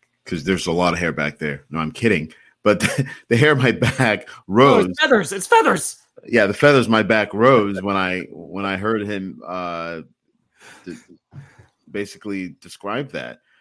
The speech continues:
Speaker 1: What, what kind of world, uh, are we living in where the idea of parents doing their very first duty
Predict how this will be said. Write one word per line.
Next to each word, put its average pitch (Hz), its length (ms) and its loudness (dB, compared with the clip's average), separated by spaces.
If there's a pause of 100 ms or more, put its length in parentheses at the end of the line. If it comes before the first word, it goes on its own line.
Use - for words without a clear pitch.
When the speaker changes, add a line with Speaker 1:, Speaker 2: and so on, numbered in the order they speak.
(280)
Speaker 1:
What, 127 220 -6
what 120 340 -6
kind 147 180 -4
of 120 80 -6
world, 110 520 -2
uh, - 120 -16
are 92 400 -6
we 95 220 -12
living 113 380 -8
in 87 340 -12
where 90 580 -8 (220)
the 104 180 -8
idea 107 640 -6
of 98 280 -12
parents 95 500 -12
doing 104 520 -8
their 92 200 -10
very 110 560 -6
first 101 420 -10 (160)
duty 92 600 -10